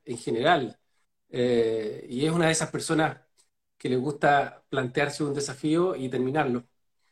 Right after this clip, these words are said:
Eh, y cuan-, y si no lo hace él con su equipo, lo hace él solo, digamos. Pero, <laughs> pero es una persona que no puede parar hasta tener,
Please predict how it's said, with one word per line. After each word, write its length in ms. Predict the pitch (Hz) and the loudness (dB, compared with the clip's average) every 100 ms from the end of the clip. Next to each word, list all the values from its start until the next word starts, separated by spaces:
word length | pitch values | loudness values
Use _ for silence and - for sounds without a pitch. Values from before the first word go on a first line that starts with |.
| _ _ _ | _ _ _
Eh, 280 | - 127 127 120 | -2 -2 0 -4
y 60 | |
cuan-, 200 | 123 135 | -6 -6
y 200 | 123 123 | -4 -4
si 120 | 123 135 | -2 0
no 80 | |
lo 80 | 156 | 4
hace 280 | 151 - 170 | 4 6 4
él 280 | 175 - _ | 2 -2 _
con 140 | 151 147 | -4 -2
su 100 | 156 | -2
equipo, 220 | 185 196 | 0 4
lo 80 | 156 | 4
hace 180 | 151 151 | 4 -2
él 60 | |
solo, 280 | - 190 135 | 0 0 2
digamos. 300 | 123 117 110 | -2 -4 -8
Pero, 200 | - 143 | -4 2
<laughs> 120 | 127 123 | 2 4
pero 420 | 151 143 139 143 | 4 4 2 2
es 80 | 160 | 2
una 180 | 160 | 4
persona 340 | 151 - 175 160 | 2 0 0 2
que 100 | 156 | 2
no 140 | 147 | 2
puede 200 | 170 196 | 4 4
parar 280 | 180 185 185 | 4 4 4
hasta 240 | 180 165 | 0 -4
tener, 380 | 156 160 170 170 | -2 -2 -2 -6